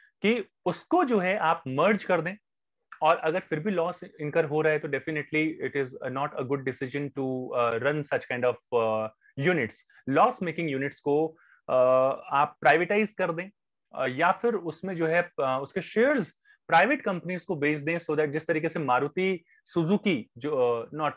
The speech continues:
मारुति सुजुकी, या मारुति सुजुकी जो एक, अ, अ, कार मैन्युफैक्चरिंग क-, अ, कंपनी है,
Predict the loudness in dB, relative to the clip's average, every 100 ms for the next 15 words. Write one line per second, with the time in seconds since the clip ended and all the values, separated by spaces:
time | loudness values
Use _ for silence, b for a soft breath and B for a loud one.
0 | _ -2 0 0 -4 -6 -6 -8 -8 0
1 | 2 2 0 2 0 -2 -6 -8 -8 0
2 | 4 4 4 2 2 -8 b b b -6
3 | -6 2 4 4 2 -2 -4 -4 -6 -2
4 | -2 -2 -8 -4 -2 -2 0 0 0 -6